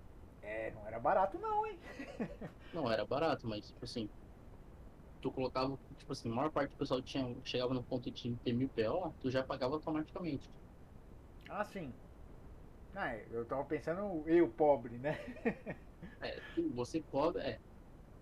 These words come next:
Speaker 2: complicado. Mas que nem, ah, mil peças de ouro vezes zero vírgula cinco, tu já paga a ta-, taxa. E conforme tu vai chegando perto da,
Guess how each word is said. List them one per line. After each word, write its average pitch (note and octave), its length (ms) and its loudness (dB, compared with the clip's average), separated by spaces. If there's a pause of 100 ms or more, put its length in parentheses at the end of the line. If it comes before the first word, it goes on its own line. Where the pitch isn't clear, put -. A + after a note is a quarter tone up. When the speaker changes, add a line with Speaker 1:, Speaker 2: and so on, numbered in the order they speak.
(460)
Speaker 2:
complicado. - 500 -6 (920)
Mas B2 200 -2
que - 80 -2
nem, B2 240 -2
ah, C3+ 180 -4
mil B2+ 280 -4
peças C3+ 320 -8
de B2 140 -6
ouro D3+ 480 0 (380)
vezes C3+ 600 -6 (720)
zero C#3 260 -2
vírgula C3+ 380 -2
cinco, - 480 -4 (280)
tu C3+ 60 -4
já C3 180 0
paga C#3+ 300 0
a D#3 60 -2
ta-, D3+ 160 0
taxa. - 380 -4 (1900)
E - 160 2
conforme D3+ 400 2
tu E3 100 -2
vai E3 80 6
chegando D#3 320 2
perto D#3 320 -2
da, B2+ 480 -4